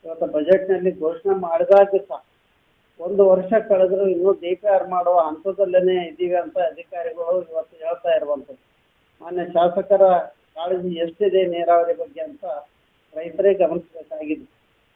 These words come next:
ಯಾಕಂದ್ರೆ ಅದು ಆ ಒಂದು ಹೋರಾಟ ಇವತ್ತು ತಮ್ಮೆಲ್ಲರಿಗೂ ಗೊತ್ತಿದೆ. ಆ ಹೋರಾಟಕ್ಕೆ ಜನರಿಗೆ ಸ್ಪಂದನೆ ಆಗ್ಬೇಕಾಗಿರುವಂತ ಶಾಸಕರು ಕೇವಲ ಬರೇ ಅಂಕಿ ಸಂಖ್ಯೆಗಳಲ್ಲಿ ಅಧಿಕಾರಿಗಳ ಮಾತಿಗೆ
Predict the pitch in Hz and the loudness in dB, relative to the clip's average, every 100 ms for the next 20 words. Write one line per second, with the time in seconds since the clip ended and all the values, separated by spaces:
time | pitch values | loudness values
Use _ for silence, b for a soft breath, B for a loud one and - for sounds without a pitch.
0 | _ - - 175 175 185 160 139 165 _ | _ -20 -14 -8 0 2 2 -2 -8 _
1 | _ _ _ - 165 175 170 165 165 175 | _ _ _ -16 -4 2 4 4 2 0
2 | 175 - 175 190 190 170 - _ _ 170 | -2 2 4 6 6 2 -8 _ _ -20
3 | 165 _ 175 165 165 190 190 185 180 175 | -20 _ -14 -6 0 2 2 0 -2 -4
4 | 175 175 196 190 _ - 147 143 170 180 | -12 -12 -12 -12 _ -16 -10 -2 0 2
5 | 180 185 180 156 156 160 180 175 160 - | 0 -2 -4 -10 -10 -8 -6 -2 -2 -4
6 | _ _ _ _ 170 160 190 185 180 160 | _ _ _ _ -14 0 2 4 2 0
7 | 170 165 170 165 156 156 156 160 - 160 | 0 0 -2 -2 -2 -2 -2 -4 -2 -4
8 | 160 175 185 185 - 170 175 175 165 151 | -4 -10 -14 -14 -12 -2 0 4 4 2
9 | - _ _ _ _ _ _ 160 185 165 | -6 _ _ _ _ _ _ -2 2 2
10 | 151 170 175 202 175 175 175 170 165 165 | 2 -4 0 0 0 -6 -6 0 4 4
11 | 165 185 180 _ _ _ _ _ - 151 | 0 -4 -6 _ _ _ _ _ -20 -16
12 | 175 190 175 170 165 165 156 160 165 156 | -2 2 4 4 6 6 4 0 -4 -4
13 | 160 165 - | -2 0 -2